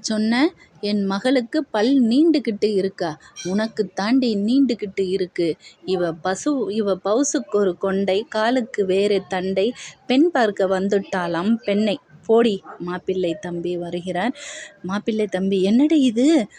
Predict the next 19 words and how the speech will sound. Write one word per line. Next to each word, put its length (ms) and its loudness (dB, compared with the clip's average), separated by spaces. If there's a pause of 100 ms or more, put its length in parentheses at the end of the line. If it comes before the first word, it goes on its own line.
அவளை 380 2
என்னவென்று 720 4
நினைச்சுக்கிட்டு?" 760 0 (340)
"இல்லை, 340 2
என்னைத்தான் 680 0 (300)
என்னவென்று 600 4
நினைச்சுக்கிட்டு." 760 0 (300)
அதற்கு 480 -4
முத்தாயி, 520 -4 (480)
"அட 200 0 (160)
அறிவு 360 2
கெட்டவனே, 580 0 (200)
அவளைப் 460 -2
போலத்தான் 640 0
இவனும் 440 0
பேசுகிறான். 640 0 (320)
வீட்டிலே 580 2
என்ன 280 2
நடந்தது, 580 2